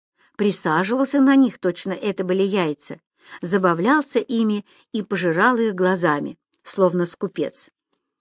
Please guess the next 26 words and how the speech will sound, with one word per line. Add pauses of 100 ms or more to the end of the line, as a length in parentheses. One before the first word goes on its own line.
(200)
Это
была
его
слабость. (840)
Он
не
мог
бы,
конечно,
объяснить,
почему
они
так
ему
нравятся, (480)
как
не
может
объяснить
школьник, (240)
почему
ему
нравится
собирать
почтовые
марки,